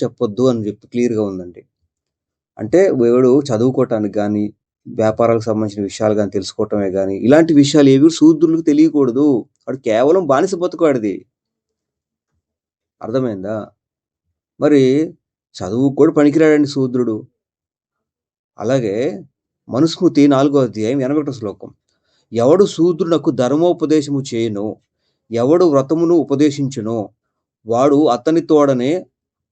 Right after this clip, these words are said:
అసంవృతమును పేరు గల చీకటి అయిన చొరరాని నరకమును నొందుచున్నాడు." శూద్రుడి కంటే ధర్మోపదేశం చేసినా, ఇలా బ్రతకాలి, ఇలా బ్రతకూడదు,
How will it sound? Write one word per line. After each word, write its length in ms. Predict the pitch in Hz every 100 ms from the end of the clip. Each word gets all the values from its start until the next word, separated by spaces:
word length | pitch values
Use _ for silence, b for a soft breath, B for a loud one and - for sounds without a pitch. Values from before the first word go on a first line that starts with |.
| -
అసంవృతమును 1500 | 127 170 180 170 147 151 147 143 135 - - 127 131 139 139
పేరు 200 | 135 147
గల 280 | 123 120 143 139
చీకటి 360 | 160 160 156 135
అయిన 340 | 113 113 160 170 -
చొరరాని 400 | 139 170 175 170
నరకమును 400 | 151 131 131 135
నొందుచున్నాడు." 840 | 170 135 131 131 113 110 107 117 - _ _ _ _ _ _ _ _ _ _ _ -
శూద్రుడి 360 | 151 165 165
కంటే 220 | 143 123
ధర్మోపదేశం 720 | 135 123 147 151 143 139 135 117
చేసినా, 380 | 113 117 117
ఇలా 160 | 110 117
బ్రతకాలి, 420 | 110 110 110 117
ఇలా 100 | 113
బ్రతకూడదు, 680 | 107 107 113 110 110 107 107